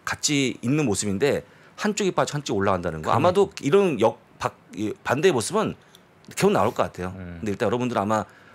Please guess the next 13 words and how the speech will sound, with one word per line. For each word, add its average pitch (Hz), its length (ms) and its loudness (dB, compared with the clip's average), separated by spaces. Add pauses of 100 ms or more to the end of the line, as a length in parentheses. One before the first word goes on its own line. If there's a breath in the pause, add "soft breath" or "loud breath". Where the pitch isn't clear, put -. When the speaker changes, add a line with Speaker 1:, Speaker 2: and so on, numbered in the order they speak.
Speaker 1:
아, 85 420 -2 (300)
테슬라 165 220 -4
주주가 107 260 -8
많으시니까 92 420 -6
올라가는 107 300 0
게 - 40 -14
좋겠죠? 120 540 -6
라고 85 160 -8
Speaker 2:
예. 85 60 -14
Speaker 1:
보시면 92 240 -8
될 85 100 -6
것 82 140 -6
같고요. 127 260 -2